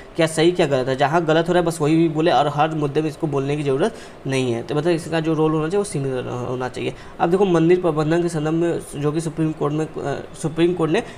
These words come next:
समय समय पर निर्णय दिया है, तो यहाँ पे कुछ, अ, निर्णय important है उसको हम यहाँ पे देख लेते हैं। तो हमने यहाँ पे वे फॉरवर्ड भी देख लिया और जो मुद्दे वो भी देख लिया, ये सब कुछ देख लिया। अब कुछ judgment है उसको देखते हैं। जैसे यहाँ पे बोला जा रहा है कि एन आदित्यन बनाम त्रावणकोर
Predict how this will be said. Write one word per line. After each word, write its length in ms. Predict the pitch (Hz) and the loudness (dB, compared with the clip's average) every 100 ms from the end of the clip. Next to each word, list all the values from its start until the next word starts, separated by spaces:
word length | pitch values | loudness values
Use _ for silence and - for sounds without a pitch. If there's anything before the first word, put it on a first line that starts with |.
| - | -6
समय 180 | 147 156 | 0 0
समय 200 | 160 160 | 2 0
पर 120 | 170 | 2
निर्णय 300 | 156 135 147 | 2 2 2
दिया 180 | 147 147 | 0 0
है, 80 | 185 | -2
तो 140 | - | -2
यहाँ 160 | 147 156 | -2 -2
पे 60 | |
कुछ, 260 | 160 165 - | -2 -4 -4
अ, 40 | - | -6
निर्णय 680 | 135 131 - 139 135 151 | -4 -4 -4 -2 0 0
important 440 | 143 135 135 151 156 | 0 -2 -2 -2 -2
है 60 | |
उसको 200 | 151 - | -2 -2
हम 100 | 139 | -2
यहाँ 140 | 139 131 | 0 -2
पे 140 | 208 - - - | -4 -6 -14 -12
देख 160 | 131 120 | -4 -2
लेते 240 | 117 117 | -4 -4
हैं। 180 | 120 123 - - | -6 -6 -8 0
तो 60 | |
हमने 180 | 151 180 | 4 4
यहाँ 160 | 175 160 | 4 2
पे 100 | 170 | 2
वे 180 | 147 | 2
फॉरवर्ड 320 | 160 156 143 147 | 2 2 0 0
भी 80 | |
देख 160 | 151 143 | -2 -2
लिया 220 | 147 156 | 0 0
और 80 | 127 | 0
जो 160 | 135 143 | -2 -2
मुद्दे 320 | 139 135 156 | -2 -2 0
वो 140 | 139 | 0
भी 80 | 143 | 0
देख 220 | 143 139 | -2 -4
लिया, 160 | 139 139 - - - | -4 -6 -8 -10 -4
ये 80 | |
सब 180 | 147 147 | -2 0
कुछ 120 | 151 | -2
देख 0 | |
लिया। 60 | 143 | 0
अब 180 | 170 - | 0 0
कुछ 300 | 170 160 135 | -2 -2 -4
judgment 400 | 135 131 156 165 | -4 0 0 0
है 60 | |
उसको 240 | 156 - 135 | -2 -4 -4
देखते 260 | 123 123 | -6 -4
हैं। 100 | 123 139 - - | -6 -6 -14 -6
जैसे 160 | 160 180 | -2 0
यहाँ 120 | 160 | 0
पे 60 | |
बोला 200 | 160 156 | 0 2
जा 100 | 160 | 2
रहा 40 | 160 | 0
है 120 | 170 | -2
कि 160 | - 143 | -2 0
एन 160 | 160 | 0
आदित्यन 480 | 139 143 139 156 156 | -2 -4 -4 0 0
बनाम 260 | 139 156 180 | 2 2 0
त्रावणकोर 640 | 139 135 143 139 151 185 | 4 4 4 0 0 0